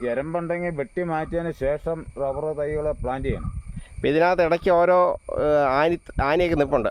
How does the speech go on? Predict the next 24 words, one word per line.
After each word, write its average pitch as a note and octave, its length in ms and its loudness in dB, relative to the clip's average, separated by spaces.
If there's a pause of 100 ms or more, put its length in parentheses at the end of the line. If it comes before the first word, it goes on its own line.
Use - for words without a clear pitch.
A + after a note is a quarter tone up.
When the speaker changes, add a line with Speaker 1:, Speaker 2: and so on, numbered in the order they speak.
Speaker 2:
അതൊക്കെ C#3 280 2
വെട്ടിയതിന് F3+ 320 2
Speaker 1:
അപ്പൊ F#3 120 -2
Speaker 2:
ശേഷമായിരുന്നെങ്കിൽ F#3 600 4
നന്നായിരുന്നല്ലേ? C#3+ 600 4 (320)
Speaker 1:
ഈ C3 40 -4 (160)
ആനയെ D#3+ 340 -4
സംബന്ധിച്ച് D3 480 -6
പറയുകയാണെങ്കിൽ C3+ 600 -4 (360)
ഇത്, C3+ 140 0 (760)
ആ, B2 40 -6 (240)
അതിൻ്റെ C#3+ 400 -4 (500)
വ-, B2 180 0 (140)
മാക്സിമം E3 480 -4
വളരാവുന്ന E3+ 460 0 (100)
ഉയരത്തിൽ D#3+ 420 -4
അത് D#3 100 0 (100)
ഉയർന്നു E3 340 -2
കഴിഞ്ഞു. G#2 200 -4 (280)
Speaker 2:
ആ, B2+ 40 4 (140)
ഉയർന്നു. D3 340 4 (220)
Speaker 1:
ഉയർന്നു. D#3 340 -2 (480)
അപ്പൊ A2+ 160 -4 (480)
പൊങ്ങിയ E3+ 380 -2